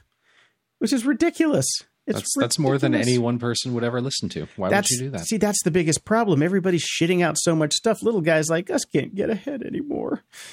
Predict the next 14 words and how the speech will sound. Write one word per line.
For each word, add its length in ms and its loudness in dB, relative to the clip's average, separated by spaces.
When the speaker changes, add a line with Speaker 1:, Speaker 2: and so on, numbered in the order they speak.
Speaker 1:
It's 180 -4
Speaker 2:
Hmm. 180 -2
Speaker 1:
terrible. 600 2
It's 300 -4
terrible. 560 2
But 100 4
I 100 4
just 140 0
think 140 0
it's 100 -4
funny 280 2
that, 320 -2
you 100 0
know, 240 -2